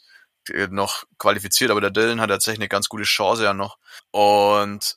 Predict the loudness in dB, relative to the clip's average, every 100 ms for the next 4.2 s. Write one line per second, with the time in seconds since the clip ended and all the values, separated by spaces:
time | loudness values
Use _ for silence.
0 | _ -6 -2 -2 -4 -4 -4 -6 -4 0
1 | 4 6 6 4 2 2 0 0 -6 -4
2 | -4 -2 0 2 0 -4 -8 -8 -4 0
3 | 2 2 2 2 0 -2 0 2 0 -4
4 | -12